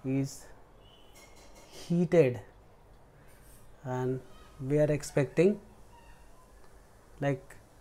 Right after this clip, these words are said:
these three products are given and the options are either one is obtained, two is obtained, three is obtained, or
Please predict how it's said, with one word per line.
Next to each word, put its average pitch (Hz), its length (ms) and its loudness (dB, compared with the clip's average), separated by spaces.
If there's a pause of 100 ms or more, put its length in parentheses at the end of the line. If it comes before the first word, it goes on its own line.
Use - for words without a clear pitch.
(320)
these 147 260 -6
three 180 180 6
products 165 440 6
are 160 80 6
given 143 420 2 (720)
and 135 180 -2
the 147 40 2
options 160 480 0
are 139 220 2 (100)
either 143 260 0
one 170 360 4 (140)
is 139 180 0
obtained, 143 560 -2
two 196 160 4
is 180 160 6
obtained, 127 520 -2 (160)
three 165 180 2
is 180 100 2
obtained, 120 440 -2 (140)
or 127 200 -2